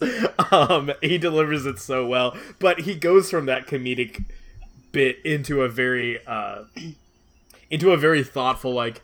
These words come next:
perspective and, uh, meditation on, like, how do, how does our views and how do our undeveloped,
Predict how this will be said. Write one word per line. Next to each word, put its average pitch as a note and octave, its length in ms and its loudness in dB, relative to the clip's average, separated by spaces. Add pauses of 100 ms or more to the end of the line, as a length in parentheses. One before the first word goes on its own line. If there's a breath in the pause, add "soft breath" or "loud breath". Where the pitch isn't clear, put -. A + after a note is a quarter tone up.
(260 soft breath)
perspective A#2+ 840 -6
and, A2 280 -14 (180)
uh, A2 260 -6
meditation A#2+ 680 -6
on, A2 240 -10
like, G#2+ 360 -10 (1400 soft breath)
how C#3+ 260 -2
do, D3 260 -4
how D3+ 140 -6
does C#3+ 220 -2
our A#2+ 160 -2
views F#3 480 -4
and B2 160 -6
how C3 140 -4
do C3 220 -4
our A#2 300 -4
undeveloped, B2+ 640 -4